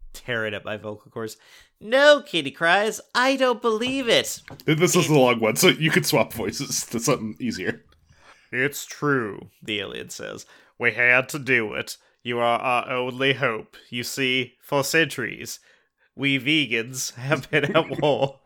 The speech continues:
Speaker 1: with the Arcturians. We fight all our battles by computer with virtual reality games. But the Arcturians have invented a new game, a horrible, dangerous game.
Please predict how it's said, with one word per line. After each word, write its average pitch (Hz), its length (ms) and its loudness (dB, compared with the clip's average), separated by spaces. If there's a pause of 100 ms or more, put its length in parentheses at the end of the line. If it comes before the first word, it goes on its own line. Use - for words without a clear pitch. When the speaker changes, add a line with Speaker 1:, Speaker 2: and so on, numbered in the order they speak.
Speaker 1:
with 147 300 -4
the 123 180 -4
Arcturians. 135 920 -2 (460)
We 127 120 -4
fight 131 320 4
all 143 360 4
our 143 180 6
battles 123 540 2
by 120 220 2
computer 104 720 -6 (400)
with 120 240 -4
virtual 117 580 -2
reality 107 640 -2
games. 104 680 0 (560)
But 127 200 2
the 127 160 0
Arcturians 127 880 -2
have 120 240 2
invented 120 500 -2
a 110 80 0
new 131 280 0
game, 107 560 0 (320)
a 123 160 4
horrible, 120 640 0 (220)
dangerous 120 600 -2
game. 110 500 0